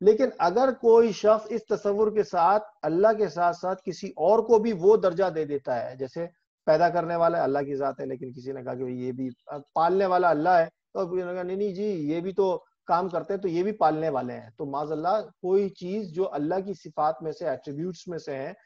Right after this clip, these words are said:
अगर उस एट्रीब्यूट में से कोई भी एक एट्रीब्यूट या उसका part किसी और को दे देना, तो ये शिर्क है, क्योंकि फिर अल्लाह के, के हक के साथ हमने जुल्म किया अल्लाह के साथ।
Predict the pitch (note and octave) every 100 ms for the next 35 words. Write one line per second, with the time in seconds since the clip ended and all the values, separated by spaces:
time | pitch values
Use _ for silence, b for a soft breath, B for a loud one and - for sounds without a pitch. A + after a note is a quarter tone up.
0 | b b E3 G3 G#3 G#3 F#3+ D#3 F3 E3+
1 | F#3+ F#3+ F3 F#3+ G3 A3 C#4+ B3 A#3+ G#3+
2 | G#3+ F3+ D#3+ D3+ D#3 F#3 - E3+ - E3
3 | - E3 F3 G#3+ A3 F#3 G3+ A3 A3 G#3
4 | F#3 F3+ F#3+ B3+ _ - E3 D3+ - C3
5 | G#2+ G2+ - _ _ F3 G3+ A3 A3 D#3+
6 | F3+ G3+ G#3+ G#3+ F3+ E3 G3 G#3 b _
7 | D#3 C3 E3+ - G3+ - F3+ F3 D#3+ E3
8 | C3 E3+ F3 C3+ B2+ A2+ A2 G#2+ - -